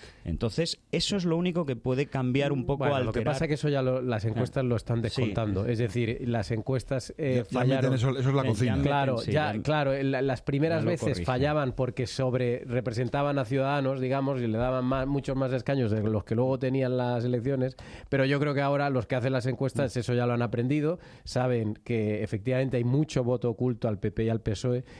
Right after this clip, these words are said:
Speaker 2: y probablemente ya lo estén,
Speaker 1: Por eso
Speaker 2: lo estén
Speaker 1: aparecen
Speaker 2: manejando.
Speaker 1: primero y segundo. Es que
Speaker 2: Claro.
Speaker 1: Ciudadanos al principio aparecía incluso dándole el sorpaso
Speaker 2: Sí,
Speaker 1: al
Speaker 2: no,
Speaker 1: P P,
Speaker 2: pero ya
Speaker 1: ahora es,
Speaker 2: eso
Speaker 1: las
Speaker 2: está
Speaker 1: encuestas
Speaker 2: matizado.
Speaker 1: corrigen y le están dando incluso
Speaker 2: Yo creo que
Speaker 1: poca
Speaker 2: nos vamos
Speaker 1: fuerza.
Speaker 2: a llevar, eh, el domingo una sorpresa porque vamos a ver unos resultados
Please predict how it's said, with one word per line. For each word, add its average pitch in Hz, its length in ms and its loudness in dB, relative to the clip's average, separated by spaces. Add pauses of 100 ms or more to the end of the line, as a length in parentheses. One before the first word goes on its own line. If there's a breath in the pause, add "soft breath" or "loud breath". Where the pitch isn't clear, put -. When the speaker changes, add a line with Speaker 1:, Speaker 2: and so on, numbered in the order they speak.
(160 loud breath)
Speaker 2:
y 110 100 0
probablemente 113 540 0
ya 113 100 2
lo 110 80 0
estén, 110 320 -2
Speaker 1:
Por 104 180 2
eso 117 180 0
Speaker 2:
lo 117 40 4
estén 113 100 0
Speaker 1:
aparecen 151 180 2
Speaker 2:
manejando. 135 400 2
Speaker 1:
primero 131 240 2
y 113 60 2
segundo. 95 480 2
Es 90 120 -2
que 131 100 0
Speaker 2:
Claro. 131 160 2
Speaker 1:
Ciudadanos 139 380 0
al 135 160 0
principio 127 560 -2
aparecía 87 420 -4
incluso 131 380 -2
dándole 107 320 0
el 110 80 -2
sorpaso 113 400 -2
Speaker 2:
Sí, 98 80 2
Speaker 1:
al 113 140 0
Speaker 2:
no, 82 120 0
Speaker 1:
P - 80 0
P, 101 60 -2
Speaker 2:
pero 143 80 0
ya 147 80 2
Speaker 1:
ahora 135 140 0
es, 127 100 -4
Speaker 2:
eso 127 160 0
Speaker 1:
las 131 140 0
Speaker 2:
está 139 100 2
Speaker 1:
encuestas 123 320 0 (160)
Speaker 2:
matizado. 90 80 0
Speaker 1:
corrigen 117 560 -4 (240 loud breath)
y 113 80 -4
le 101 80 0
están 110 260 -2
dando 123 200 0
incluso 110 320 -4
Speaker 2:
Yo 160 120 2
creo 185 160 0
que 185 60 0
Speaker 1:
poca 170 100 2
Speaker 2:
nos 147 80 0
vamos 156 220 0
Speaker 1:
fuerza. 156 80 2
Speaker 2:
a 151 80 2
llevar, 147 360 0
eh, 131 380 2
el 131 80 2
domingo 139 260 2
una 139 120 2
sorpresa 135 500 -2
porque 113 240 -2
vamos 123 300 0
a 123 60 0
ver 131 360 -2
unos 139 220 2
resultados 127 480 -2